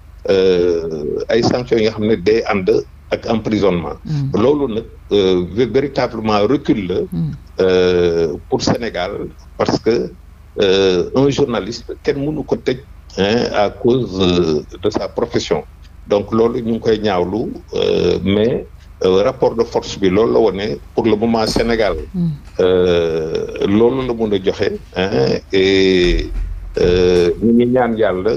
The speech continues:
Speaker 1: que, euh, dans l'avenir, euh, tous les délits de presse puissent être dépénalisés.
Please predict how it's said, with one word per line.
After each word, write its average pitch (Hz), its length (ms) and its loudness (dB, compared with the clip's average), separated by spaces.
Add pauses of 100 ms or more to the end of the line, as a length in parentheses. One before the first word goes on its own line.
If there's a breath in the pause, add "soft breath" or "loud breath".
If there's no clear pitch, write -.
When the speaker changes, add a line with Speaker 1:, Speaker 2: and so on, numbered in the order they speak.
(140)
Speaker 1:
que, 110 60 -4
euh, 98 760 2
dans 107 200 -2
l'avenir, 113 540 0 (460)
euh, 95 240 2 (120)
tous 143 140 4
les 131 140 2
délits 110 300 0
de 101 100 2
presse - 400 0
puissent - 400 -2
être - 240 0 (380)
dépénalisés. 90 840 -2